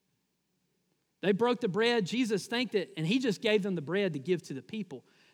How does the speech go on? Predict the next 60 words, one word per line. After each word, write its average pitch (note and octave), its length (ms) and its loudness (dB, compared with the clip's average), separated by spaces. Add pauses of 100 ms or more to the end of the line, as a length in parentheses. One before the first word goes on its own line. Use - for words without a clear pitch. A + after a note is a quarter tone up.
They F#3+ 120 6
didn't C#4+ 180 2
have A#3+ 160 2
to G#3 60 2
manufacture A3+ 720 2
the D#3 100 -4
miracle. D3+ 340 -4
They E3 120 0
just G#3+ 180 -4
had D#3+ 160 -4
to C#3 60 -6
distribute D3+ 560 -4
what C#3 160 -8
Jesus C3 320 -4
gave C3 220 -10
them. A2+ 100 -20 (920)
That's G#3+ 140 -2
why C#4 140 4
I G#3 40 2
tell B3 260 0
you, F#3 220 -2 (240)
you G3 120 0
don't C4+ 140 2
have B3 140 2
to G#3 60 -14
go B3 100 2
to G#3 80 4
seminary A3+ 440 2
before G#3+ 320 0
you F#3+ 60 -2
become G3+ 360 -2
being G3+ 160 -2
effective. F3 400 -6 (260)
If, A3+ 180 8
if G#3+ 160 6
half C4 280 2
the C#4 100 0
people C4 480 2 (200)
just C4 180 2
said B3 280 4
yes B3+ 380 2 (200)
and A3+ 160 4
did C4+ 180 6
what A#3+ 160 0
God B3+ 160 0
had A#3+ 80 -2
told B3+ 140 0
them B3 100 -2
to G#3+ 60 -2
do B3 100 0
with G#3+ 100 -2
the G#3 80 2
little A#3 240 4
they G3 160 0
had, G#3+ 400 0
it A#3+ 180 0
will G#3 180 4
grow E3+ 240 0
and C#3 80 -4
multiply. D3 460 -8